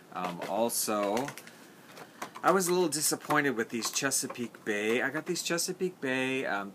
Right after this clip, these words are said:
tea, they're large tea lights. Is that, I don't know, is that what you call this size? Just a large tea light?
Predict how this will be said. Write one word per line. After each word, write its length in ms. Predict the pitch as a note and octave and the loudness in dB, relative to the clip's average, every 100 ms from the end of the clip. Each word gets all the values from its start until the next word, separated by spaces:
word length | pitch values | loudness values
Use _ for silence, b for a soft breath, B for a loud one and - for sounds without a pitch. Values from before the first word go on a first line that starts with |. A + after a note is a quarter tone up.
| - | -8
tea, 320 | - C#3+ C#3+ | -4 0 0
they're 320 | A#2+ G#2 A2+ | 0 -2 -2
large 640 | A2 B2 C#3+ E3 E3 C3+ - | -2 -2 2 4 2 -2 -4
tea 260 | - A2 | -4 -4
lights. 440 | F#2+ F2+ G2 G2 G#2 | -2 0 0 -2 -2
Is 80 | |
that, 180 | - - | 2 2
I 120 | - C#3 | 0 -4
don't 100 | C#3+ | -4
know, 80 | |
is 80 | G2+ | -6
that 100 | A#2+ | -8
what 120 | A2+ | -10
you 80 | - | -10
call 240 | - G#2+ A2+ | -10 -8 -6
this 140 | A#2+ | -4
size? 360 | - A#2 A#2+ A#2+ | -2 -2 -2 0
Just 180 | A#2 A2 | 0 0
a 80 | G2 | -6
large 640 | E2+ E2 E2+ G2 G2 - | -6 -4 -2 -2 -4 -8
tea 240 | - A2 A2 | -8 -8 -6
light? 400 | A2 A2 A2 | -4 -4 -8